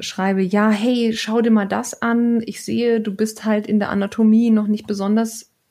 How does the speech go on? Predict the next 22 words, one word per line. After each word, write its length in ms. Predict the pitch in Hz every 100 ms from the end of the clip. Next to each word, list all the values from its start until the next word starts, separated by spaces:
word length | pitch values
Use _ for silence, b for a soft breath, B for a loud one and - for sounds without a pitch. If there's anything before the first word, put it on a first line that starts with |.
| _ _ - _ -
ähm, 1080 | 220 220 220 214 214 214 208 208 202 208 214 B B B B B B _ - - -
noch 160 | 226
nicht 160 | 226 226
besonders 400 | 220 226 220 214
sicher. 580 | 214 220 240 214 196 -
Ich 160 | -
sehe, 520 | - 202 233 240 226
dass 260 | 214 208 -
du 260 | 220 208 208
die 140 | 220
Farben 480 | - 202 208 233 226
noch 140 | 214
nicht, 320 | 214 208 -
äh, 280 | - 202 202
ganz 360 | 202 196 214 -
korrekt 580 | - 214 214 220 - -
verwendest, 640 | 202 202 220 208 208 -
wie 140 | 220
ich 180 | 220 -
sie 140 | - 208
brauchen 760 | 180 175 226 247 - 240 220
würde. 460 | 226 233 226 233